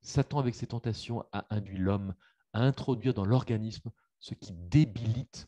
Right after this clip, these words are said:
le mécanisme humain, encrassant et détruisant ce bel ouvrage de Dieu. Nous avons besoin de faire une détox, détox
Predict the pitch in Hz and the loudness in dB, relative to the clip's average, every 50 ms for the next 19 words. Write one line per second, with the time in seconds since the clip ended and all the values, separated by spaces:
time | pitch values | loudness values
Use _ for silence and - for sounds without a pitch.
0 | _ _ - 90 82 80 76 80 98 101 - 107 98 98 98 92 - - - - | _ _ -10 -8 -6 -6 -6 -6 -6 -6 -4 -4 -4 -4 -4 -6 -8 -12 -14 -14
1 | - - 92 87 87 85 85 - _ _ _ _ _ _ _ - 208 240 262 247 | -10 -10 -8 -6 -4 -6 -6 -6 _ _ _ _ _ _ _ 4 6 6 6 4
2 | - - - 240 214 - - - 220 226 247 - _ _ _ _ _ _ - 98 | 2 2 4 4 4 4 2 0 2 2 0 0 _ _ _ _ _ _ -4 -4
3 | 90 80 82 85 143 151 - - - - 120 104 98 101 104 - - - - 85 | -4 -4 -2 0 0 0 0 -2 -8 -8 -6 -4 -2 -2 -4 -4 -6 -8 -6 -4
4 | 90 85 92 87 78 78 78 82 85 87 - - _ _ _ _ _ _ _ _ | -4 -4 -4 -6 -8 -6 -6 -4 -4 -6 -8 -12 _ _ _ _ _ _ _ _
5 | - - 90 - 87 82 95 117 120 151 156 156 147 147 143 123 143 139 131 117 | -12 -10 -10 -8 -8 -6 -4 0 2 2 2 2 2 0 0 2 2 0 0 -2
6 | - - 117 107 98 90 78 76 107 - - - 123 - - - - - - - | -2 -2 -2 -2 -4 -4 -2 -2 -2 -2 -2 -4 -6 -4 -6 -8 -8 -10 -10 -14
7 | - _ _ _ _ - 120 120 117 147 143 - - - - - | -20 _ _ _ _ -2 0 2 4 2 2 0 -2 -10 -10 -12